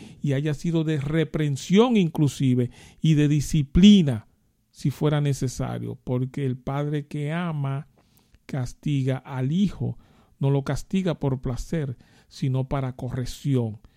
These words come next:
Entiéndase esto. Así es que eso es lo que nosotros buscamos, un liderazgo sano, pero también una feligresía sana, que de esto en al-, su momento también hablaremos. De hecho, ya empezamos a hablar,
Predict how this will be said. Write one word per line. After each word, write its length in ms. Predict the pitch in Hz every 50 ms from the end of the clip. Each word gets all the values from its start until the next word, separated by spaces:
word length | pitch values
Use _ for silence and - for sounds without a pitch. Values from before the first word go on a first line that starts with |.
| _ _ _ _ _ _ _ _
Entiéndase 800 | - 120 117 - 135 131 127 127 120 120 - - 131 120 117 113
esto. 320 | 110 - - - 110 - _ _ _ _ _ _ _ _ _
Así 200 | 139 - - 151
es 80 | 143
que 120 | - 151 143
eso 160 | 135 - 147
es 20 |
lo 80 | 139 135
que 100 | - 139
nosotros 440 | 135 135 - - 135 - 147 143 135
buscamos, 640 | 135 131 - - 185 175 160 151 147 143 135 - - - - _ _ _
un 240 | - 151 156 151 147
liderazgo 640 | 151 151 143 143 135 147 165 180 170 - - 165
sano, 540 | - - - 165 147 139 131 127 127 123 - - - _ _ _ _
pero 260 | 151 143 139 135 135
también 380 | 143 135 131 131 139 139 139
una 200 | 143 147 151 143
feligresía 1000 | 135 - - - 160 151 147 143 147 135 143 131 127 120 - - - 160 151 135
sana, 520 | 131 - - - 165 156 139 131 127 120 - _ _ _ _ _ _ _ _
que 180 | - 135 123
de 120 | 120 127 175
esto 220 | 196 - - 160 139
en 100 | 135 131
al-, 140 | 127 123
su 180 | - - - 143
momento 500 | 135 127 123 127 143 147 135 131 135 127
también 480 | - 135 127 127 127 135 131 127 127 - _ _ _ _ _ _ _ -
hablaremos. 760 | 131 123 123 123 117 123 147 160 135 113 117 117 - _ _ _ _ _ _ _
De 140 | - 131 135
hecho, 160 | 165 170 196
ya 160 | 165 139 131 135
empezamos 600 | 143 135 165 139 - - 147 143 139 131 - 131
a 40 |
hablar, 340 | 123 131 143 151 135 123 -